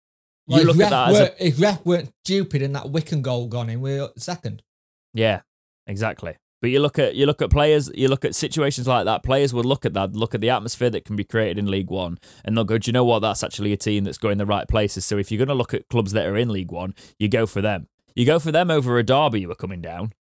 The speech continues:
Speaker 2: Mm.
Speaker 1: because, 'cause you, you've got the inconsistency. People weren't too sure about signing for Wednesday last season, and when we came down, they didn't really
Speaker 2: Yeah.
Speaker 1: know what was gonna be the, the balancing act of a relegation. So, uh, we did wanna reach out to people, so we put it on the Talking Word
Speaker 2: Yep.
Speaker 1: Twitter, at Talking Word. We did go into the Discord. We wanted to get the community's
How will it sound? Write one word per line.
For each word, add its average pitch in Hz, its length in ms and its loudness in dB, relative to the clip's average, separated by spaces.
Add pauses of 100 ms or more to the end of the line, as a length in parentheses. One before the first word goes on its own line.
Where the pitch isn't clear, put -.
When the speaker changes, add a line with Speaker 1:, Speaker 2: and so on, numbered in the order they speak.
(100)
Speaker 2:
Mm. 139 80 -12
Speaker 1:
because, 110 240 -2 (240)
'cause 113 200 0
you, 117 120 -4 (100)
you've 120 140 0
got 127 220 2
the 123 120 2
inconsistency. 107 720 -2 (260)
People 202 300 2
weren't 196 220 2
too 185 120 0
sure 185 280 2
about 151 200 0
signing 160 320 2
for 127 120 -2
Wednesday 104 280 0
last 98 220 -4
season, 90 260 -6
and 92 120 -4
when 101 160 -2
we 104 80 -2
came 113 260 -2
down, 120 220 2
they 104 80 0
didn't 135 160 0
really 123 160 2
Speaker 2:
Yeah. 120 60 2
Speaker 1:
know 120 200 2
what 117 300 2
was 113 200 0
gonna 113 200 -2
be 113 160 0
the, 104 300 2 (340)
the 104 80 -4
balancing 120 520 -2
act - 400 -14 (120)
of 107 120 -10
a 110 60 0
relegation. 107 760 -4 (180)
So, 90 420 -6 (360)
uh, 147 300 6
we 151 140 4
did 170 220 2
wanna 151 280 0
reach 143 320 -2
out 131 220 0
to - 80 -10
people, 127 260 -2
so 123 140 -4
we 117 80 0
put 139 160 -2
it - 20 2
on 117 120 0
the 113 60 -4
Talking 113 360 -2
Word 107 80 2
Speaker 2:
Yep. 98 80 -4
Speaker 1:
Twitter, 101 360 -2
at - 220 -2
Talking 104 380 -2
Word. 98 180 0
We 101 100 -2
did 104 140 -2
go 107 140 0
into 98 160 -4
the 104 80 -2
Discord. 101 420 -4
We 104 80 0
wanted 104 300 -2
to 113 60 0
get 104 280 -2
the 90 80 -8
community's 104 840 -4